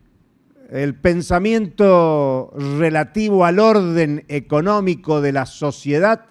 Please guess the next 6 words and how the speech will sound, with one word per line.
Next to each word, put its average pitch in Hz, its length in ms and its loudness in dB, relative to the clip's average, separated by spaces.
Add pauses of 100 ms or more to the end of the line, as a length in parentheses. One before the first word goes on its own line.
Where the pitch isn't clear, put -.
(460)
se - 360 -4
dividió 175 720 2 (800)
de 147 200 0
una 185 280 0
manera 190 760 -4 (400)
definitiva. 143 960 -2